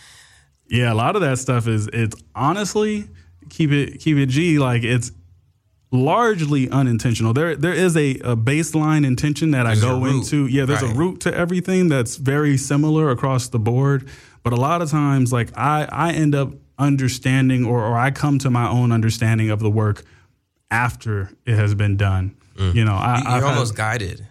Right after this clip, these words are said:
Speaker 1: Yeah, yeah. It definitely is that way for me. Like, I, 'cause I often find that if I try to go in with too, too sharp and too clear of, of a notion as to what that painting needs to be,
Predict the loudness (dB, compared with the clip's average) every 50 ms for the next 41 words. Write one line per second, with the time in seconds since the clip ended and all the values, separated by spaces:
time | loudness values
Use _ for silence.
0 | _ -2 0 0 2 0 0 -2 -4 -6 -12 _ _ _ _ _ -4 -2 -2 0
1 | -2 -4 -4 -4 -2 -2 0 0 -2 0 0 0 2 2 2 4 4 2 2 2
2 | 0 0 0 0 0 0 2 2 2 2 2 2 0 0 0 0 -2 -2 -6 -10
3 | -20 -20 -20 -20 -20 _ _ _ _ _ _ -4 -2 0 0 0 0 -2 -2 -2
4 | 0 0 0 0 0 0 0 0 2 2 2 2 2 2 0 0 0 0 -2 0
5 | 0 0 0 0 0 0 0 0 2 2 2 2 2 2 2 0 0 0 0 0
6 | -2 -4 -10 -12 -4 -2 0 2 2 4 4 4 2 2 0 -2 -8 -14 -20 _
7 | _ _ _ _ _ _ -6 -4 -2 0 0 0 0 0 0 0 0 -2 -2 0
8 | 0 -2 -2 -2 0 0 2 2 4 2 2 0 0 0 0 0 0 0 -2 -4
9 | -4 -4 -2 0 2 2 4 4 2 2 0 0 0 2 0 0 0 0 -2 -2
10 | -2 -2 -2 -2 -2 -4 -4 -4 -2 -2 -2 -2 0 0 0 2 0 0 2 2
11 | 2 2 0 0 -4 -4 -4 -2 0 2 2 2 0 -2